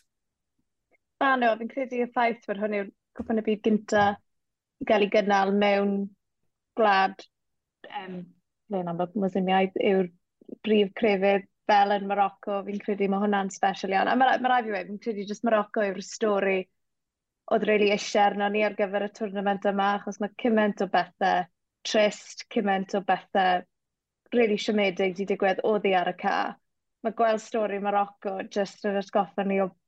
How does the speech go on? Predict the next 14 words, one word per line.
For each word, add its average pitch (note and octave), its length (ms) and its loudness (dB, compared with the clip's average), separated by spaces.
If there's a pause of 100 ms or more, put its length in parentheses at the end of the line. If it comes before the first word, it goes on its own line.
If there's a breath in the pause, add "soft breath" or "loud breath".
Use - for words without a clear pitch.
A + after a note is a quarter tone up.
(120)
bam-, F#3+ 340 -2 (320)
pam G3+ 260 2
'y G3+ 80 -2
ni'n G3 180 0
dwlu G#3+ 320 2
ar, G#3 280 2 (100)
ar G#3+ 260 0
bêl-drod, A3 640 0
a G#3+ 80 0
ma' G3+ 120 -2
fe G#3 120 -2
jyst G#3+ 220 -4
'di G#3+ 100 -2
bod G3+ 220 0